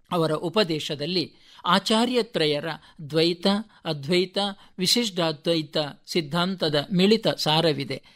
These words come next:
ಜೈನರ, ಶೈವರ, ವೈಷ್ಣವರ, ವಚನಕಾರರ, ಕೀರ್ತನಕಾರರ, ಮುನಿಜನರ, ವಿಮರ್ಶಕರ, ವಿಶ್ಲೇಷಕರ, ವೈಚಾರಿಕರ ಅರಿವಿನ ಪಾಕವಿದೆ, ಪಕ್ವತೆ ಇದೆ. ವಿಧವೆಯರ, ಸ್ತ್ರೀಯರ, ಪರಾವಲಂಬಿಗಳ, ವಿದ್ಯಾವಿಹೀನರ,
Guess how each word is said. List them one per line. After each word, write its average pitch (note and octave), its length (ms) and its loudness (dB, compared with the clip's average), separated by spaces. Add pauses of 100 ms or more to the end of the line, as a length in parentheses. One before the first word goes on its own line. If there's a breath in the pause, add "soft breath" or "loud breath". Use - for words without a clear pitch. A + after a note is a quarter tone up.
(160 soft breath)
ಜೈನರ, E3 460 2 (300 soft breath)
ಶೈವರ, F#3 480 2 (360 soft breath)
ವೈಷ್ಣವರ, F3 580 2 (360 loud breath)
ವಚನಕಾರರ, F3+ 720 0 (220)
ಕೀರ್ತನಕಾರರ, E3 840 -2 (180)
ಮುನಿಜನರ, F3+ 580 0 (160)
ವಿಮರ್ಶಕರ, F3 720 0 (320 soft breath)
ವಿಶ್ಲೇಷಕರ, G3 840 2
ವೈಚಾರಿಕರ G#3 760 0
ಅರಿವಿನ E3 540 -2
ಪಾಕವಿದೆ, D3+ 800 -2
ಪಕ್ವತೆ - 420 2
ಇದೆ. C3+ 260 -10 (320 soft breath)
ವಿಧವೆಯರ, D#3 640 0 (300 soft breath)
ಸ್ತ್ರೀಯರ, F#3+ 560 2 (400 soft breath)
ಪರಾವಲಂಬಿಗಳ, E3+ 920 2 (340 loud breath)
ವಿದ್ಯಾವಿಹೀನರ, G3+ 1000 2